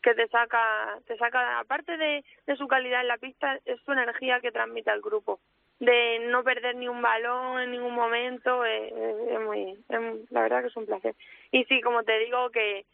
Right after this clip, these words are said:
que de cara a portería parece que va a chutar muy fuerte, de repente te hace una vaselina y te quedas con,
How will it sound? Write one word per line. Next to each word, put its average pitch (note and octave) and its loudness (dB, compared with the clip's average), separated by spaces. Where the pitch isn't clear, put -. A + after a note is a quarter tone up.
que A#3+ 4
de A3 4
cara A#3 -2
a A#3+ -6
portería B3 -2
parece B3+ -4
que C#4+ 0
va C#4 0
a C#4+ 0
chutar C#4+ -4
muy C#4 -10
fuerte, C#4+ -2
de C#4+ 0
repente C#4+ -4
te D4 2
hace D4 -4
una C#4+ 0
vaselina C#4 -2
y C4+ -8
te B3 -2
quedas C4 0
con, C4 -4